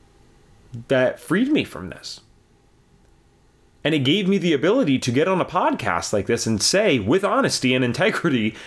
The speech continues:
I haven't had a panic attack in several years. I haven't dealt with major depressive disorder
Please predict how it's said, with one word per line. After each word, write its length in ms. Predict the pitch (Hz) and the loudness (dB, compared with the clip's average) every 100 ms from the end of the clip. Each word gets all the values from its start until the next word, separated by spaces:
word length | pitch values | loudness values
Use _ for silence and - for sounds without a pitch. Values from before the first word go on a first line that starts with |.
| - - - _ | -20 -20 -20 _
I 80 | 120 | -4
haven't 240 | 170 233 226 | 0 2 2
had 160 | 302 | 2
a 60 | 233 | 0
panic 340 | 117 101 90 | 0 -2 -2
attack 420 | 104 107 95 95 - | -2 0 0 -2 -6
in 400 | 120 110 104 101 95 | -4 0 2 0 -2
several 580 | - - - 90 98 104 | 0 0 2 0 2 2
years. 500 | 120 208 208 101 - _ _ _ _ _ _ _ _ - | 2 2 0 -4 -10 _ _ _ _ _ _ _ _ -4
I 140 | 107 | -2
haven't 340 | 113 127 151 135 | 0 0 2 2
dealt 340 | 160 214 - | 2 2 0
with 160 | 107 101 | -2 0
major 300 | 117 120 143 | 0 2 0
depressive 480 | 139 160 196 233 | 0 0 0 0
disorder 480 | 175 - 98 80 73 | 0 0 0 0 -4